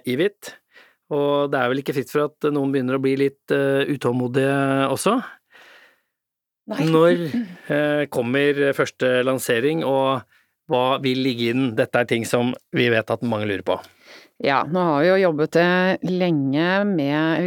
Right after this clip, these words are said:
Speaker 2: en god stund med Ivit, og det er som Anders sier, det underbygger jo enda mer at, eller altså, årsaken til at vi bygger Ivit er jo også nettopp for å få inn disse verdiøkte, eh, spennende nye produktene eller konseptene som vi kan se for oss, men også, eh, en,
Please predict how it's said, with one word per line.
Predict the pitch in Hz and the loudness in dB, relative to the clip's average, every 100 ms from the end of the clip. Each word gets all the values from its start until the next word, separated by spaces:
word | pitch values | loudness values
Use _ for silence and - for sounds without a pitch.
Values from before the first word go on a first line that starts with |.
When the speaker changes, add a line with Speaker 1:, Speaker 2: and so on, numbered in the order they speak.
| 165 | 0
Speaker 2:
en | 175 | -2
god | 165 220 | 0 0
stund | - 240 | 2 2
med | 233 190 | 2 2
Ivit, | 220 277 - | 2 2 0
og | 196 | 0
det | 185 | 0
er | |
som | 190 | 0
Anders | 190 160 156 | -2 -2 0
sier, | 185 | 2
det | 190 185 | 2 2
underbygger | 156 135 135 156 165 | 0 0 -2 0 0
jo | 165 | 0
enda | 165 156 165 151 | 0 0 0 0
mer | 156 143 151 | 0 0 -2
at, | - | -2
eller | 151 147 170 | -2 0 0
altså, | 165 165 | 0 0
årsaken | 180 - 139 | 0 -2 -2
til | 165 | -2
at | 160 | 0
vi | 180 | 0
bygger | 151 160 165 151 | 0 0 0 0
Ivit | 196 185 | 0 0
er | 175 175 | 0 2
jo | 156 | 0
også | - 180 | -2 -2
nettopp | 170 - 165 | -2 -2 -2
for | 175 | -2
å | |
få | 175 156 | 0 0
inn | 165 | 0
disse | 160 156 | -2 -2
verdiøkte, | 160 139 139 - 156 160 - - - - - - 175 | 0 0 -2 -2 0 -2 -8 -16 -16 -16 -18 -6 -2
eh, | 165 160 160 156 - - - - - - 160 | 0 0 0 0 -2 -2 -2 -2 -2 -4 -6
spennende | - 190 147 147 180 | 0 2 2 0 0
nye | 156 | 0
produktene | 139 165 147 - 147 | 0 0 0 -2 -2
eller | 151 | -2
konseptene | 170 147 - 160 165 | 0 -2 -2 -2 -2
som | 165 | -2
vi | 160 | 0
kan | 165 160 | 0 0
se | 180 147 | -2 2
for | 208 | 2
oss, | 311 - | 2 0
men | 202 202 | 0 0
også, | - - - 180 190 180 - - - - | -2 -2 0 2 2 -2 -16 -20 -20 -6
eh, | - 170 170 - | -2 0 0 0
en, | 160 165 165 | 0 0 0